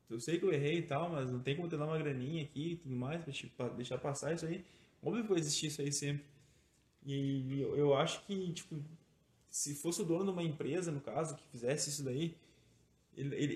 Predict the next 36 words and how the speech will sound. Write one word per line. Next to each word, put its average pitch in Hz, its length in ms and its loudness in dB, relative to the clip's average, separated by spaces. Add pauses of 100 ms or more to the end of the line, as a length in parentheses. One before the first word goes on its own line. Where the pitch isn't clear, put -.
ele, 180 100 10
em 208 40 0
primeiro 208 220 4
lugar, 180 200 2
acho 202 160 2
que 208 80 -2
não 196 100 0
ia 226 100 4
querer 208 160 2
ver 160 120 2
isso 160 180 -2
daí, 156 200 2
porque 185 300 -4
ele, 185 360 2
ele 180 220 0
sabe 208 340 2
que 208 100 -2
podia 170 280 2
ter 175 120 0
alguma 170 280 2
outra 170 240 4
prova, 160 340 4
alguma 147 260 2
outra 160 160 2
empresa 160 400 2
que 165 100 -2
ia 151 80 6
vir 160 300 0 (140)
na, 135 200 -2 (400)
minuciosamente 143 920 2
ali, 160 160 2
ia, 180 140 2 (160)
ia 143 180 4
ver 147 240 2
tudo 180 160 0
aquilo 180 100 0